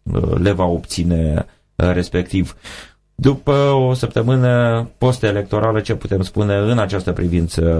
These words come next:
uh, domnule Gerasim? De unde trebuie să pornească respectivele negocieri care,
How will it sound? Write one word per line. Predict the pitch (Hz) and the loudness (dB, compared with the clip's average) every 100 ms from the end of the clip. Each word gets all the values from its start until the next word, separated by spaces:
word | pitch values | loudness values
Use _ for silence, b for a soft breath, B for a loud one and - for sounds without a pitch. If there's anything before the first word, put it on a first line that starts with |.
| 80 82 - _ | 0 -2 -8 _
uh, | - - - - - - | -6 -2 0 0 -2 0
domnule | 87 95 85 87 | 0 0 2 2
Gerasim? | 90 87 90 90 | 0 0 -2 0
De | 92 | 0
unde | 113 110 | 2 0
trebuie | 98 104 92 82 | 0 0 0 0
să | 87 | -2
pornească | 87 85 87 85 - 85 85 | -2 0 -2 -4 -4 0 2
respectivele | 85 90 80 80 90 85 87 | 2 0 -4 0 0 2 2
negocieri | 82 87 85 90 85 92 98 101 B B B | 2 0 2 0 0 0 0 -2 B B B
care, | - 107 120 120 123 | -2 0 2 0 -6